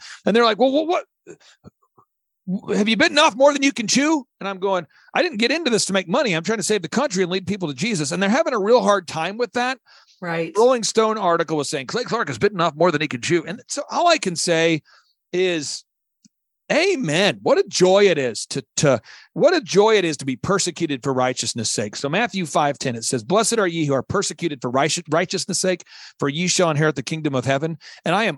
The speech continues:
Speaker 1: honored to, uh, take any arrows on behalf of Team Jesus. And I just encourage everybody,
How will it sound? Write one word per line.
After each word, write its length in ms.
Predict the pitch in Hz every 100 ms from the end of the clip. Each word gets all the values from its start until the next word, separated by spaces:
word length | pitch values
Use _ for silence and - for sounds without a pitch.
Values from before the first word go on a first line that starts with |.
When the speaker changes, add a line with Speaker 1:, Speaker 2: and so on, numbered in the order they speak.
| -
Speaker 1:
honored 460 | 175 190 220 233 165 _ _ _ _ _ _ _ _ _ -
to, 280 | 175 165 151
uh, 160 | 139 123
take 260 | - 175 175
any 180 | 160 160
arrows 520 | 160 175 175 185 170 -
on 160 | 156 139
behalf 320 | 135 156 143
of 120 | 131
Team 200 | - 151
Jesus. 400 | 135 156 175 - - - -
And 80 | 151
I 100 | 165
just 120 | 190
encourage 380 | 185 147 175 156 -
everybody, 540 | 202 202 170 147 139